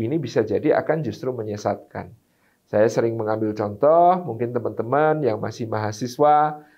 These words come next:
kemudian berada di kampus, ya, suatu saat melewati tangga kampus, itu melihat ada dua orang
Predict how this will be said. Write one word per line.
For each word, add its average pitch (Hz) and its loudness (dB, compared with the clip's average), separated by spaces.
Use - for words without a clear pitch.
kemudian 113 0
berada 110 4
di 107 0
kampus, 151 2
ya, 143 0
suatu - -4
saat - 0
melewati 160 4
tangga 165 2
kampus, 143 2
itu 143 -4
melihat 131 0
ada 120 4
dua 113 4
orang 131 2